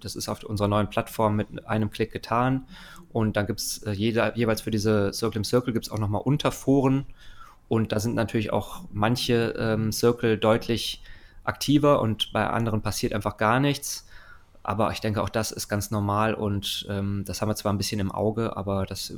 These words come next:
äh, diese Circle, äh, wenn die einfach mal nicht aktiv sind, dann ist das auch okay und wir bringen uns jetzt auch nicht immer da ein und sagen, „Hey, was ist denn bei euch los? Da passiert ja gar nichts mehr.“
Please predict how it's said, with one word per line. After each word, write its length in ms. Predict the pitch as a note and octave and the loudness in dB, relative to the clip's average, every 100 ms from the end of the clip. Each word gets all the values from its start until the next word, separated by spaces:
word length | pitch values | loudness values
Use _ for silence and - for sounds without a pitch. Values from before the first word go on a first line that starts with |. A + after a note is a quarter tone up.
| - | -12
äh, 100 | G#2 | -10
diese 200 | G#2 G2 | -8 -8
Circle, 460 | - G#2+ A2 G2+ - - - - - - | -4 -4 -2 -4 -4 -14 -20 -20 -20 -12
äh, 140 | - G2+ | -6 -2
wenn 180 | G#2 G2 | 0 0
die 160 | G2+ | 0
einfach 260 | G2+ G#2 G2+ | -2 -2 -2
mal 120 | G#2 | 0
nicht 180 | G#2 - | -2 -4
aktiv 360 | - - G#2+ - | -8 -6 -6 -4
sind, 420 | G#2+ G2+ - - | -2 -2 -4 -6
dann 220 | G2 G2 | -4 -4
ist 100 | - | -6
das 100 | F#2+ | -8
auch 120 | F#2 | -6
okay 360 | G#2 - G#2 G2+ | -8 -4 -4 -4
und 480 | G#2 F#2+ - - - - | -4 -6 -6 -10 -12 -18
wir 80 | - | -8
bringen 240 | G2 G2 | -2 -2
uns 220 | G2 - | -4 -8
jetzt 160 | - - | -10 -10
auch 100 | - | -8
nicht 140 | G2+ - | -8 -4
immer 200 | G#2 G2 | -2 0
da 100 | F#2+ | 0
ein 120 | G2 | -2
und 120 | G2 | -2
sagen, 180 | G2 F#2 | -2 -2
„Hey, 160 | G2+ | 0
was 140 | G2+ F#2 | -2 -2
ist 80 | G2 | -4
denn 80 | |
bei 100 | F#2 | -2
euch 240 | F#2 G2+ - | -2 -4 -4
los? 140 | F#2+ | -10
Da 80 | - | -10
passiert 260 | - - - | -12 -8 -6
ja 80 | |
gar 180 | F#2+ F#2 | -4 -4
nichts 220 | G2 - | -4 -6
mehr.“ 160 | F#2 | -10